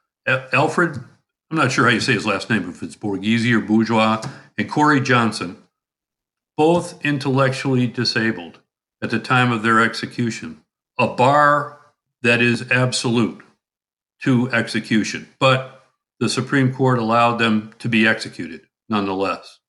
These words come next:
Lisa Montgomery presented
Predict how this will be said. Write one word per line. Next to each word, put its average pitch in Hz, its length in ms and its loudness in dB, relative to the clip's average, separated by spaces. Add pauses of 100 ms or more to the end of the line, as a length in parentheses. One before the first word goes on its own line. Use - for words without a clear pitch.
(800)
Lisa 135 280 2
Montgomery 143 640 0 (1000)
presented 120 560 0